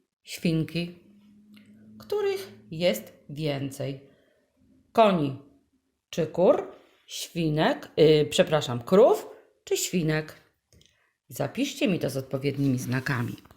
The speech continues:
A jeszcze chciałabym was poprosić o zrobienie jeszcze jednej rzeczy.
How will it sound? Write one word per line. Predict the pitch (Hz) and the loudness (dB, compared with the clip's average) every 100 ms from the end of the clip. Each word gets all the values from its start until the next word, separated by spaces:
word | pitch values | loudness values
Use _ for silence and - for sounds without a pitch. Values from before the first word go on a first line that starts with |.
| _ _ _ _ _ _ _ _ | _ _ _ _ _ _ _ _
A | 131 | 0
jeszcze | 156 285 294 240 | 2 4 2 -2
chciałabym | - - 165 165 160 | -2 0 0 2 0
was | 143 143 | 0 -4
poprosić | - 120 151 190 202 190 | -6 -4 4 4 2 -4
o | - | -6
zrobienie | 127 131 127 156 175 | -4 -2 0 0 0
jeszcze | 175 - 165 | -2 -4 -4
jednej | 139 120 117 117 | -4 -6 -10 -10
rzeczy. | - - - | -12 -14 -20